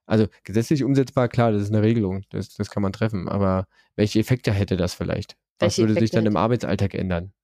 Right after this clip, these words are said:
Speaker 2: Mhm.
Speaker 1: Ähm, würde man zum Beispiel sagen, man hat eine reguläre Vier-Tage-Woche und der
Speaker 2: Ja.
Speaker 1: fünfte Tag wird dann zum Beispiel als Überstunden gewertet und einfach nur bezahlt.
Speaker 2: Mhm.
Speaker 1: Ja, wenn man sagt, man macht Vier-Tage-Woche, gleiches Gehalt und im Endeffekt arbeitest du aber trotzdem fünf Tage und kriegst einfach nur mehr Geld.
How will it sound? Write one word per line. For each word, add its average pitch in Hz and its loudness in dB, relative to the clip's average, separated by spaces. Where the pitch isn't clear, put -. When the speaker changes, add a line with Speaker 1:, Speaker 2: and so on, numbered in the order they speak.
Speaker 2:
Mhm. 170 -6
Speaker 1:
Ähm, 95 -2
würde 107 4
man 107 2
zum - -4
Beispiel 101 0
sagen, 98 0
man 95 -2
hat 101 -2
eine 110 2
reguläre 110 4
Vier-Tage-Woche 123 0
und 117 0
der 190 4
Speaker 2:
Ja. 170 2
Speaker 1:
fünfte 101 -4
Tag 107 0
wird 104 -2
dann 104 0
zum 107 0
Beispiel 104 0
als 104 0
Überstunden 101 -2
gewertet 95 0
und 95 -2
einfach 95 0
nur 90 -4
bezahlt. 95 -4
Speaker 2:
Mhm. 160 -16
Speaker 1:
Ja, 101 0
wenn 107 4
man 104 2
sagt, 101 -2
man 98 -2
macht 98 -2
Vier-Tage-Woche, 107 0
gleiches 104 0
Gehalt 104 2
und 104 -4
im 98 -2
Endeffekt 101 0
arbeitest 107 0
du 107 2
aber 98 -2
trotzdem - -8
fünf 107 -4
Tage 104 2
und 104 -2
kriegst 101 -4
einfach 95 0
nur 95 0
mehr 95 2
Geld. 98 2